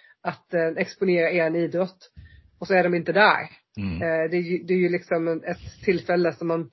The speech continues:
Speaker 1: missar ju.
Speaker 2: Mm.
Speaker 1: Och ett tillfälle för en idrott att profilera sig och bli liksom mer känt och, och folkkärt.
Speaker 2: Mm.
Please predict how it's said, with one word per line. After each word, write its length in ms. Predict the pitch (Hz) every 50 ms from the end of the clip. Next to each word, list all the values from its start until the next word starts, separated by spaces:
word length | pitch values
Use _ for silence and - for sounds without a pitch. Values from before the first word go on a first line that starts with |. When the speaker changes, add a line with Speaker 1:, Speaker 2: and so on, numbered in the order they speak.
| _ _
Speaker 1:
missar 420 | - 190 190 - - 180 151 135 - _ _ _ _ _ _ _ _ _ _ -
ju. 140 | - 170 156 131 - - _ _ _ - _ - _ _ _ _
Speaker 2:
Mm. 240 | - 98 87 87 -
Speaker 1:
Och 180 | 185 - - 208
ett 80 | 185
tillfälle 440 | - 202 185 175 - - 190 180 180
för 220 | 180 190 180 180 175
en 100 | 175 180
idrott 520 | 196 196 175 151 - 196 202 190 - -
att 140 | 170 147 _
profilera 680 | - 190 - - 180 185 214 208 190 160 151 147 143
sig 320 | 123 - 156 143 147 151 - _ _ _ _ _ _ _ _ _ _ _ _ - - _
och 100 | - 170
bli 160 | 165 185 180
liksom 400 | 170 165 165 - 180 165 160 165
mer 260 | 175 175 165 160 156 143 - _ _ - _ - - _ _ _ _ _ _ _ _
känt 480 | _ - 208 214 240 214 151 127 - -
och, 300 | 175 165 160 156 - -
och 100 | - -
folkkärt. 520 | - 208 175 - - - 208 202 151 123 - - - _ _ _ _ _ _ _ -
Speaker 2:
Mm. 240 | 107 82 71 78